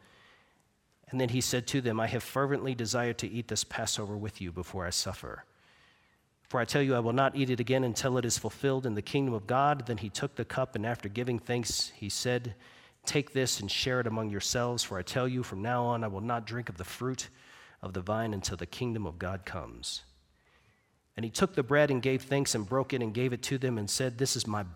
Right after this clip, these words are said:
body, which is given for you.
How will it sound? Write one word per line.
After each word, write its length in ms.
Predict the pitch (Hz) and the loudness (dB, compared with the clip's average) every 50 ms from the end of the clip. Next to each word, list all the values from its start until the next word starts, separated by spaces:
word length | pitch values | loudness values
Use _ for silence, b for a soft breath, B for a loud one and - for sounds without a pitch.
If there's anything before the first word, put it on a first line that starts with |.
| - - | -6 0
body, 420 | - - - - - 104 104 - - - - - - - B B B B B B B B B B B B B B B B | 2 4 4 4 2 0 -6 -8 -10 -14 -20 -20 -20 -20 B B B B B B B B B B B B B B B B
which 160 | B 147 - 165 | B 0 4 4
is 140 | 151 120 | 2 4
given 320 | 120 117 165 165 147 135 123 | 6 8 8 8 8 6 4
for 140 | - - 113 | 2 -2 -4
you. 340 | 104 95 82 69 60 - | -2 -2 -4 -4 -6 -10